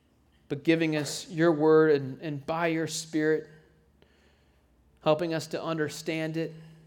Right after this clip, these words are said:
and, and guiding us in all truth. And we thank you for the azimuth check this morning.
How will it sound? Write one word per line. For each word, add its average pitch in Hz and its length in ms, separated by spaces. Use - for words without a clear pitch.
and, 147 160
and 156 400
guiding 165 380
us - 280
in 147 80
all 143 140
truth. 147 560
And 147 140
we 147 80
thank 160 320
you 160 240
for 151 140
the 143 80
azimuth 143 500
check - 300
this - 180
morning. 131 380